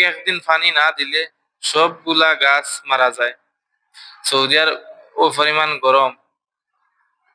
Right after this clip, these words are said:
ও দেখেন, এখান থেকে একটু জায়গা দূরত্ব দেখেন। এখন দেখেন ছাগল, এই মাঝে ছাগলের ফালা হয়। এই দেখেন একটি ছাগলের রুম,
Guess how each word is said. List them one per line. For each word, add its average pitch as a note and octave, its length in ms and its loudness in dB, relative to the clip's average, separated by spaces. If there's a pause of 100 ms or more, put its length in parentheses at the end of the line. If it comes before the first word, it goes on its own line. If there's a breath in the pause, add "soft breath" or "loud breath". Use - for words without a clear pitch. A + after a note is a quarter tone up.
(240)
ও D#3+ 120 0
দেখেন, D#3 240 0
এখান F#3 320 -2
থেকে F3 260 0 (480)
একটু D3+ 320 -4
জায়গা D3 280 2
দূরত্ব C#3+ 480 -2
দেখেন। C3 320 -2 (760)
এখন D#3 260 0
দেখেন E3 200 0
ছাগল, C3 400 0 (840)
এই E3 120 0
মাঝে E3 440 0 (180)
ছাগলের D3 540 -2 (600)
ফালা C#3+ 240 0
হয়। C3 160 -2
এই D3+ 60 -2
দেখেন D#3 180 0
একটি D#3 260 -4
ছাগলের C3+ 420 -2
রুম, B2 200 -14